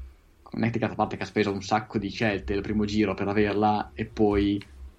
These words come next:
questa è veramente sembrata una delle migliori giocatrici della Lega. Mm,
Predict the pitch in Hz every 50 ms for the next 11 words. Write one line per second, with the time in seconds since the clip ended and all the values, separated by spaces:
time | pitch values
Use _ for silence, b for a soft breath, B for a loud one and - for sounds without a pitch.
0 | - - - - 113 107 - 110 101 101 95 98 107 113 110 104 107 - - 98
1 | 95 104 101 - 107 107 107 107 104 98 104 107 107 107 110 113 110 113 113 104
2 | 104 98 98 104 107 107 104 104 98 98 101 104 107 101 101 101 104 110 107 104
3 | 95 - - - - - - - - - - 92 85 85 85 85 82